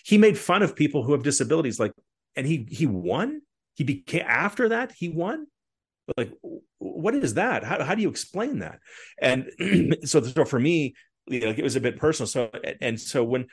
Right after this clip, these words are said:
when America is divided against itself, um, that's very dangerous for the world. You see a rise of a belligerent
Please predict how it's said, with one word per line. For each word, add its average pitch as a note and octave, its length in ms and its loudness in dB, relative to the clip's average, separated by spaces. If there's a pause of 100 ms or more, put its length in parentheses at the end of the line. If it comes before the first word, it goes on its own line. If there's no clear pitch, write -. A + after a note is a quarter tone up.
(160)
when B2 100 2
America F3+ 440 2
is A2+ 120 0
divided A2 460 -4
against G#2+ 340 -10
itself, D#2+ 500 -6 (720)
um, G2 460 2
that's A#2+ 240 0
very A#2+ 320 0
dangerous G2+ 420 -4
for - 120 -14
the F2 80 -8
world. E2+ 500 -4
You A#2+ 120 -4
see A#2+ 340 -2
a B2 100 0
rise G#2+ 540 -2
of G2+ 240 -6
a G2 40 -4
belligerent G2+ 600 -4